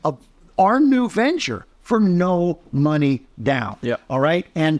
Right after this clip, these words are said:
Speaker 1: now we're public, so we add a couple shares of stock, but you can do this as a private company.
Speaker 2: And even rev
Speaker 1: Also,
Speaker 2: share. Even
Speaker 1: rev share.
Speaker 2: previous one, rev
Speaker 1: Absolutely.
Speaker 2: share, right?
Speaker 1: Yeah. So, I mean,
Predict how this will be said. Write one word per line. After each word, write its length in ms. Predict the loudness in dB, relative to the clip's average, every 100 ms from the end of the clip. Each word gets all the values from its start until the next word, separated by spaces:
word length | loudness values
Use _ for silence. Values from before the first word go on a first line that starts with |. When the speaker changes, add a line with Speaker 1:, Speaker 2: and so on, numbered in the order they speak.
| -4
Speaker 1:
now 160 | -4 -4
we're 220 | 0 -2
public, 580 | -2 -6 -4 0 -2 -2
so 120 | -4
we 200 | 0 0
add 140 | 0 -2
a 20 |
couple 300 | -4 -6 -6
shares 380 | -4 -4 -4 -4
of 80 | -10
stock, 440 | -6 -4 -4 -6 -16 -8
but 140 | -4
you 80 | -2
can 160 | 2 2
do 160 | 4
this 260 | 2 0 -4 _
as 160 | -6 -6
a 40 |
private 560 | -8 -4 -2 -2 -4 -4
company. 280 | -4 -2 -2
Speaker 2:
And 80 |
even 260 | 0 0 0
rev 180 | -2 -4
Speaker 1:
Also, 200 | -4 -4
Speaker 2:
share. 300 | -4 -8 -16 _ -4
Even 140 | 0
Speaker 1:
rev 180 | 0 0
share. 240 | -2 -2
Speaker 2:
previous 280 | 0 -2 -4
one, 180 | -4 -2
rev 80 | -4
Speaker 1:
Absolutely. 560 | -4 -4 -2 -2 -2
Speaker 2:
share, 200 | -4 -4
right? 100 | 0
Speaker 1:
Yeah. 220 | 0 -2 -10 _ _ -10
So, 600 | -2 0 0 -2 -6 -6
I 20 | 0
mean, 280 | 2 0